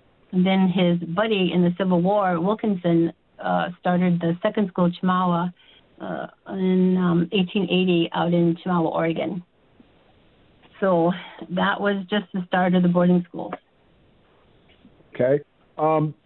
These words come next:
Speaker 2: could you, uh, again, uh, difficult questions for just forty-five minutes. Um, when you're discussing Carlisle, which,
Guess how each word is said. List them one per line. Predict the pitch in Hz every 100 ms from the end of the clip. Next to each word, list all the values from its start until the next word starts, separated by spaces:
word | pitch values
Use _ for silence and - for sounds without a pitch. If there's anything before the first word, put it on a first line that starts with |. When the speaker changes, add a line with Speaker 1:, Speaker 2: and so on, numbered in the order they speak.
| - -
Speaker 2:
could | 151 120 -
you, | 208 214 214 - _ _ _ _ _ _ _ _ -
uh, | - 117
again, | 110 110 135 113 113 -
uh, | 120 113
difficult | 110 151 147 139 - 139
questions | - 151 139 - 131 117 107 -
for | 117
just | 95 117 - - _ _ _ _ _ _ _ - - -
forty-five | 131 123 117 127 117 92
minutes. | 107 117 110 98 - - - _ _ _ _
Um, | 127 135 135 131 131 127 - _ _ _ _ - _ -
when | 143
you're | 151
discussing | 139 - 208 190 165 131 -
Carlisle, | 170 156 143 123 117 117
which, | 113